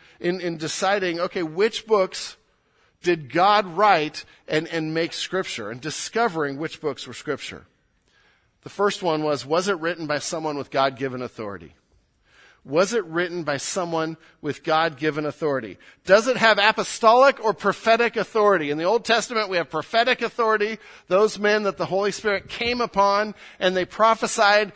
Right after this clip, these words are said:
"Thus says the Lord." And in the New Testament, the apostles who walked with Jesus, who Jesus taught, and who were tasked with carrying on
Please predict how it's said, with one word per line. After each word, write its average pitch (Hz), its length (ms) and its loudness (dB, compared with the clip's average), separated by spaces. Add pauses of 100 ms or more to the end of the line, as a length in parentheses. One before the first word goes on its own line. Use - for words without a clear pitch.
(140)
"Thus 180 260 2
says 214 360 2
the 208 100 2
Lord." 190 440 6 (520)
And 190 120 0
in 190 120 2
the 175 60 0
New 208 200 0
Testament, 208 720 0 (200)
the 190 120 2
apostles 185 680 0
who 180 120 -4
walked 196 420 0
with 190 140 -4
Jesus, 165 380 -4
who 190 100 -6
Jesus 220 400 -8
taught, 175 240 0
and 165 80 -10
who 180 80 -4
were 175 80 -6
tasked - 600 -4 (240)
with 170 220 -4
carrying 208 540 -2
on 185 460 4